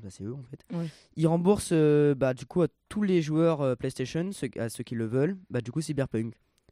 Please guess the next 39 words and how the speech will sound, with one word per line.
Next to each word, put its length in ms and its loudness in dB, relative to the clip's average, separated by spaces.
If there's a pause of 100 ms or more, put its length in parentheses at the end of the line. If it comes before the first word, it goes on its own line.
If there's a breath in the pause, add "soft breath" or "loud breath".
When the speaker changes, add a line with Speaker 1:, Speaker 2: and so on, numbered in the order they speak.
(120)
Speaker 1:
À 80 2
cause 180 0
des 100 0
bugs, 360 2
bah, 120 0
il 80 0
y 20 -2
en 60 -2
a 60 -4
qui 100 -12
se 60 -14
font 80 -4
rembourser. 420 -6 (380)
Je 140 -6
regardais 200 4
ça 160 -2
sur 140 -4
le 20 -10
PlayStation 540 -4
Store, 320 0
comme 180 -8
j'y 120 -14
suis 160 -14
sur 140 -14
PlayStation. 440 -10
D'ailleurs, 180 -8
j'ai 140 -14
mon 120 -8
suite 200 -16
PlayStation. 520 -8 (1160 soft breath)
Euh, 420 -2
bah 120 -4
voilà, 200 -4 (140)
ils 80 -10
sont 140 -4
remboursés 400 0
comme 160 -4
ça, 140 -4
euh. 300 -2